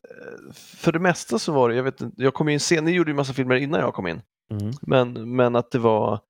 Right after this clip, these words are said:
Speaker 1: Att nu ska vi göra en film den här helgen.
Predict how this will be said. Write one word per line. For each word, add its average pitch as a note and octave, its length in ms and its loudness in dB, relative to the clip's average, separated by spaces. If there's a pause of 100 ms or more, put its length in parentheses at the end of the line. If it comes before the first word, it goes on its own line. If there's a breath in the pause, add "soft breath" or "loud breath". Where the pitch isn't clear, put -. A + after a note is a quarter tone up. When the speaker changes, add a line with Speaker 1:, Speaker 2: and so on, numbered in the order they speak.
(720 loud breath)
Speaker 1:
Att - 60 -4
nu D#3 100 0
ska - 140 -2
vi C3 40 4
göra G#2+ 80 4
en F#2+ 60 -4
film D3+ 380 0
den G#2+ 120 -2
här G#2 260 2
helgen. F#2+ 720 -2